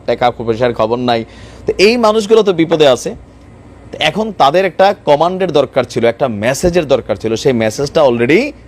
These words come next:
শেখ হাসিনা পাঠিয়েছেন। সেই মেসেজটা হচ্ছে কি, যে সবাইয়ের একটা প্ল্যাটফর্মে একত্রিত করা।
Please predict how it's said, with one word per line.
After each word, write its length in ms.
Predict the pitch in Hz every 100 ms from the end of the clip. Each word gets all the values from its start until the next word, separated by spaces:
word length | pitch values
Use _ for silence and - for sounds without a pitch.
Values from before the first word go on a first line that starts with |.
| -
শেখ 240 | - 110 110
হাসিনা 280 | 107 120
পাঠিয়েছেন। 560 | 113 87 - 85 - - - - - - - - - -
সেই 140 | - 135
মেসেজটা 400 | 139 139 - 190
হচ্ছে 200 | 180 196
কি, 180 | 160 90 - - - -
যে 100 | -
সবাইয়ের 440 | 120 - 135 160 185
একটা 200 | 180 175
প্ল্যাটফর্মে 680 | - 127 139 - - 180 175
একত্রিত 400 | 123 123 127 110
করা। 280 | 101 82